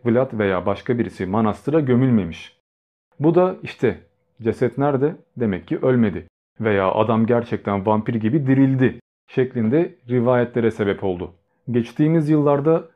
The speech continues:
"Vlad'ın gerçek bedeni nerede?" diye araştırma yapan bir grup,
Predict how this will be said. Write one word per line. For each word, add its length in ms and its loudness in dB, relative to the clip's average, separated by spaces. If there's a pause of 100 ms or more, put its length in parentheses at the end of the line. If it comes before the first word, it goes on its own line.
(180)
"Vlad'ın 380 2
gerçek 420 0
bedeni 360 2
nerede?" 400 2
diye 160 -2
araştırma 540 -4
yapan 320 -2
bir 160 -4
grup, 280 -2